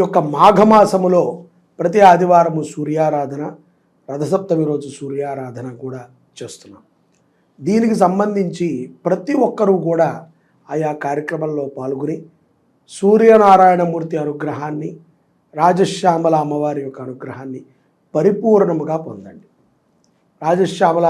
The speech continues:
నవరాత్రులు మీ గోత్రనామాలతో జరిపించుకుంటం ద్వారా ఎన్నో విజయాలను మీరు పొందుతారు. ముఖ్యంగా కుటుంబ సౌఖ్యత, మీ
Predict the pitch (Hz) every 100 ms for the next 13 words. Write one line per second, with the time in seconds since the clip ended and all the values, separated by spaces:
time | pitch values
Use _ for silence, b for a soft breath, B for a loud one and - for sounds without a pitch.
0 | 160 151 156 175 175 190 202 214 214 b
1 | b b - 190 214 202 202 196 196 180
2 | 175 170 170 156 131 - _ _ _ _
3 | _ - 165 165 160 - 143 147 139 131
4 | 135 156 185 - - _ _ _ _ _
5 | 135 135 196 220 208 156 143 151 233 240
6 | 214 190 165 160 156 147 151 151 143 139
7 | - _ _ _ - 131 - 185 180 175
8 | - - - _ _ - 180 208 214 202
9 | - 160 156 160 151 151 151 147